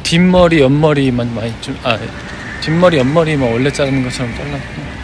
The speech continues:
윗머리는 안 잘랐어요. 그리고 오늘 얼굴이 좀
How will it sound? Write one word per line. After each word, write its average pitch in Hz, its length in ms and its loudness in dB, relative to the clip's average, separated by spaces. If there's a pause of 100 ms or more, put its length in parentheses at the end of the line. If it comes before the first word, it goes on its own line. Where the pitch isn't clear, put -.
(1080)
윗머리는 147 560 0
안 101 140 -6
잘랐어요. 110 480 -10 (1500)
그리고 139 200 2
오늘 151 420 2
얼굴이 165 420 0
좀 175 240 -2